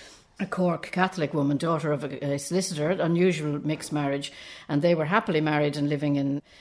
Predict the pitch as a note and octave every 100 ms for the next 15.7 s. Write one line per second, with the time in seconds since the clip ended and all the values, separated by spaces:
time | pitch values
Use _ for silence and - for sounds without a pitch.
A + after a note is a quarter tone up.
0 | - - D3+ D3 - D3+ C#3+ C3+ - D3
1 | C#3+ D#3+ D3 C#3+ C#3 D3+ D3 D3 D3+ D#3+
2 | E3 D#3+ D#3+ D#3 E3 D3 A#3 A3 D#3+ D#3
3 | C3+ - C#3+ C3+ C3 C3+ - _ D3 C#3
4 | D3+ C#3 C3+ - - - - - _ -
5 | G3 F#3+ E3+ D3+ E3 D3+ - D3+ C#3 -
6 | E3+ D#3 C#3+ E3 D3+ D#3+ D3+ C#3+ - D3+
7 | C#3 C#3 C#3+ D3 C3 C3+ C#3+ C3+ D3+ -
8 | C#3+ C#3+ C#3 - D3 D3 C#3 C3+ D3 C3+
9 | - D3 B2+ - D3 C#3+ C3+ B2 C#3 -
10 | C#3 C3+ - D#3 C#3+ C3 C#3 B2+ - B2+
11 | A#2+ - C3 B2 B2 C#3 C3 C#3+ C#3 -
12 | C3+ C3 - C3+ C3 B2+ B2+ C3+ C3 C#3
13 | C#3+ C#3+ C#3 C#3 - C3+ B2+ B2+ - C3+
14 | C3+ D3 D3 - E3+ D#3 C#3 D3 - D3+
15 | D3 C3+ C3+ C3+ C3 -